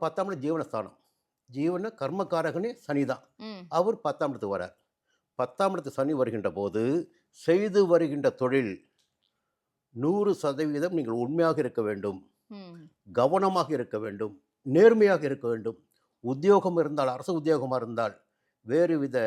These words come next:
Speaker 1: சபலங்களுக்கு ஆசைப்படாமல், ஆசைகளுக்கு இடம் கொடுக்காமல் செயல்பட்டால் மட்டும்தான் தப்பிச்சு வர முடியும்.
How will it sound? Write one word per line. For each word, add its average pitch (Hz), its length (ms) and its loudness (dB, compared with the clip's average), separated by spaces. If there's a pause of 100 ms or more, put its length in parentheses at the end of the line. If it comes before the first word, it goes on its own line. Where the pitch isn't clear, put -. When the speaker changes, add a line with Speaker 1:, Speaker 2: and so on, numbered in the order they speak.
(200)
Speaker 1:
சபலங்களுக்கு 143 640 -2
ஆசைப்படாமல், 120 640 -6 (160)
ஆசைகளுக்கு 151 520 -6
இடம் 104 240 -2
கொடுக்காமல் 123 460 -2 (320)
செயல்பட்டால் 143 600 2
மட்டும்தான் 147 520 -2 (840)
தப்பிச்சு 254 360 2
வர 127 140 2
முடியும். - 240 -18